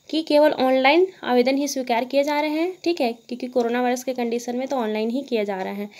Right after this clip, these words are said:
इसके अलावा मेरिट, अ, यहाँ पे आप वेबसाइट देख सकते हैं, यहाँ पे आपको यहीं से आपको पूरा, अ, फॉर्म को फिल अप करना है। Then आपको क्या है, प्राप्त, प्राप्त अंकों के आधार पर मेरिट एवं सीटों की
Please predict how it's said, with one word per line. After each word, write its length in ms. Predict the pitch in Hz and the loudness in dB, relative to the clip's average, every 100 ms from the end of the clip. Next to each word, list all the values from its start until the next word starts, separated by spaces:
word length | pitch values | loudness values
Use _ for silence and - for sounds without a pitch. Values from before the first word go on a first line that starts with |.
| - - - | -20 -12 -4
इसके 220 | 247 285 | -2 2
अलावा 240 | 269 269 | 2 2
मेरिट, 420 | 254 240 262 254 - | 2 0 -2 -4 0
अ, 200 | 240 240 | 2 2
यहाँ 180 | 233 226 | 0 -2
पे 100 | 247 | -2
आप 120 | 254 | -2
वेबसाइट 380 | 220 226 226 254 | 0 -2 0 -2
देख 140 | 226 247 | -2 -4
सकते 280 | 247 - | -8 -8
हैं, 120 | 254 277 | -6 -4
यहाँ 200 | 220 226 | -4 -2
पे 60 | 233 | -4
आपको 340 | 220 - 359 - - - - | -4 -4 -6 -6 -20 -8 -2
यहीं 160 | 233 | -2
से 140 | 247 254 | 0 -2
आपको 240 | 240 330 | -2 -4
पूरा, 320 | 330 226 285 349 _ _ - - | 0 0 0 -4 _ _ -20 -6
अ, 260 | 226 220 202 208 - 190 - | -2 0 0 -4 -10 -10 -4
फॉर्म 160 | 226 214 | -2 -2
को 120 | 285 | -4
फिल 200 | 254 233 | -2 -4
अप 140 | 269 - | -4 -4
करना 240 | 196 196 | -2 -2
है। 180 | 196 196 - - - - | -6 -12 -16 -20 -14 -2
Then 140 | 247 | 2
आपको 320 | 247 247 - 269 | 2 0 -2 -2
क्या 140 | 277 | 0
है, 200 | 262 311 330 - - | 0 -2 -2 -10 -2
प्राप्त, 280 | 240 233 262 | 0 2 -2
प्राप्त 580 | 247 - - 240 247 254 | -2 -8 -2 0 2 2
अंकों 260 | 254 277 | 0 0
के 140 | 311 285 | 0 0
आधार 300 | 247 240 247 | 0 -2 -2
पर 140 | 277 | -2
मेरिट 420 | 269 226 254 269 | 0 0 -2 -2
एवं 180 | 254 285 | 0 0
सीटों 340 | 330 254 254 254 | -2 -2 0 0
की 200 | 294 | 0